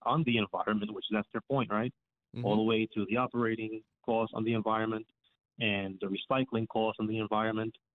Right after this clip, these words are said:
Speaker 1: Um, what's gonna happen to your homeowner's insurance once you have that fire hazard in every garage in America, theoretically speaking? Okay, th-, there's no way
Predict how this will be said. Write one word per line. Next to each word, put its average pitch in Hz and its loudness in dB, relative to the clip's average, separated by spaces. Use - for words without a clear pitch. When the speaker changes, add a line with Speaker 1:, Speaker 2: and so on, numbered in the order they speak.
Speaker 1:
Um, 92 -4
what's 110 0
gonna 117 2
happen 110 0
to 107 -2
your 104 2
homeowner's 110 2
insurance 107 2
once 101 0
you 110 -4
have 98 0
that 98 0
fire 113 2
hazard 104 2
in 101 2
every 101 2
garage 98 0
in 98 -2
America, 98 -2
theoretically 98 2
speaking? 110 -2
Okay, 104 2
th-, 117 0
there's 117 0
no 113 2
way 104 0